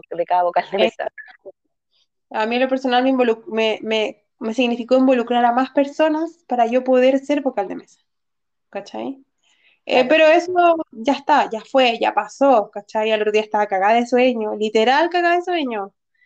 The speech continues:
Speaker 2: Eh, no dormí nada porque yo empecé a trabajar tempranito, entonces, eh, me tuve que quedar, no en mi casa, obviamente, como no alcancé a cambiarme porque dije yo, "Ya, ya filo, dejémoslo así".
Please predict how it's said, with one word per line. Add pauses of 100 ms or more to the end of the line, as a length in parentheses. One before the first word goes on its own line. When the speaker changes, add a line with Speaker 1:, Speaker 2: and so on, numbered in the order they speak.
(360)
Speaker 2:
Eh,
no
dormí
nada
porque
yo
empecé
a
trabajar
tempranito,
entonces, (560)
eh,
me
tuve
que
quedar, (160)
no
en
mi
casa,
obviamente,
como
no
alcancé
a
cambiarme
porque (460)
dije
yo,
"Ya, (200)
ya
filo,
dejémoslo
así".